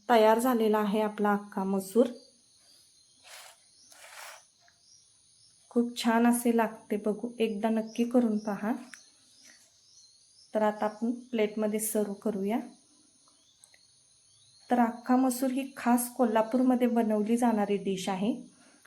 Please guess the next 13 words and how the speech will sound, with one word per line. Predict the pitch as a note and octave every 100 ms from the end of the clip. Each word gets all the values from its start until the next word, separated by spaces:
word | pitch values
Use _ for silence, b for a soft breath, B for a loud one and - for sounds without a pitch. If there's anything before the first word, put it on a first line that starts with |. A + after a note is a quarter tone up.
| b -
ती |
गरमागरम | A#3 A#3+ A#3 A3 A3 A#3 A#3
भातासोबत | A#3 A3 - G#3+ A#3+ A#3 A#3
अगदी | G#3 F#3+ G#3+
चवीने | A#3+ B3+ G#3 G#3+ A#3
अख्खा | B3+ A#3+ -
मसूर | A3 A3+ B3 A#3+
खाल्ला | A#3+ G3 F#3
जातो. | F#3+ F#3+ G#3+ A#3+ - _ _ b b b b b _
कोल्हापूर, | B3 A3 G#3+ G#3+ A3+ G#3+ A3 -
कराड, | A3+ G#3 G#3 G#3 -
पश्चिम | A#3 - A3+ A3
महाराष्ट्रात | A3 G#3+ G#3 -